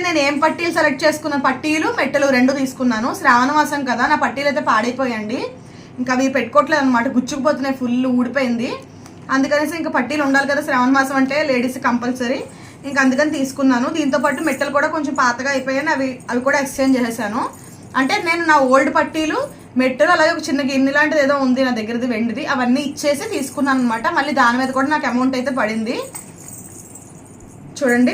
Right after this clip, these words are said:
పట్టీల మోడల్ అయితే ఇది. నేనైతే పూర్తిగా అంటే సన్నగా ఉన్నవి తీసుకోలేదు, అలా అని బాగా లావువి తీసుకోలేదు, మీడియంగా ఉన్న సైజ్ అయితే తీసుకున్నాను. So మువ్వలు వచ్చాయి, మువ్వలు ఎక్కువ ఉన్నవి ఉన్నాయి, మీడియంగా ఉన్నవి ఉన్నాయి, అసలు మువ్వలు లేనివి కూడా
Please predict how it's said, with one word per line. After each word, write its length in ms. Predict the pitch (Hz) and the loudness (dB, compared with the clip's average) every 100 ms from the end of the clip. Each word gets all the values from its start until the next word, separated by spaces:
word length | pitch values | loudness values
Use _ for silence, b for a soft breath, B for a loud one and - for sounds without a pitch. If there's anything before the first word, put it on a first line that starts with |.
| - | 2
పట్టీల 300 | 254 302 320 | 0 0 0
మోడల్ 360 | 302 262 277 285 | 4 4 6 4
అయితే 160 | 349 349 | 2 -2
ఇది. 180 | 233 294 571 - - - - - - - | -2 -2 -4 -10 -20 -20 -20 -20 -10 0
నేనైతే 360 | 277 302 359 427 427 | 2 2 2 -4 -2
పూర్తిగా 540 | 320 311 - - 349 359 339 | -2 0 -2 -4 2 6 6
అంటే 200 | 285 320 320 | 4 0 0
సన్నగా 300 | 277 277 302 | 0 2 4
ఉన్నవి 220 | 311 320 320 | 2 0 -2
తీసుకోలేదు, 420 | 311 - 294 320 | -4 2 2 4
అలా 120 | 294 | 4
అని 120 | 269 311 | 2 2
బాగా 240 | 214 214 277 | 2 2 4
లావువి 340 | 240 220 262 277 | 4 2 0 -2
తీసుకోలేదు, 480 | 254 - 247 220 269 | -4 -2 -2 0 0
మీడియంగా 480 | 262 240 240 254 254 277 | 0 2 2 2 2 2
ఉన్న 160 | 262 254 254 | 0 0 -2
సైజ్ 200 | 233 240 | -2 0
అయితే 140 | 262 254 | -2 -2
తీసుకున్నాను. 520 | 233 - 240 226 202 370 523 - B B B B - | -6 -4 -2 -2 -2 -4 -6 -12 B B B B -2
So 100 | 262 | 0
మువ్వలు 240 | 226 233 277 | 2 2 0
వచ్చాయి, 380 | 269 262 214 254 539 - - - - - - - - - - - - - - - - - - - B B - | 0 -2 -2 -4 -6 -10 -16 -16 -16 -14 -14 -14 -14 -16 -16 -18 -20 -20 -20 -20 -20 -20 -20 -20 B B -10
మువ్వలు 260 | 226 226 277 | -4 2 4
ఎక్కువ 300 | 269 262 285 | 4 4 2
ఉన్నవి 240 | 320 294 294 | 2 4 2
ఉన్నాయి, 220 | 285 311 320 | 2 0 0
మీడియంగా 420 | 269 262 269 277 | 4 4 6 4
ఉన్నవి 280 | 269 262 269 269 | 4 2 2 2
ఉన్నాయి, 180 | 277 | 2
అసలు 140 | 311 294 | 0 -2
మువ్వలు 200 | 240 240 254 | -2 0 0
లేనివి 200 | 233 240 | 0 -2
కూడా 200 | 233 | 0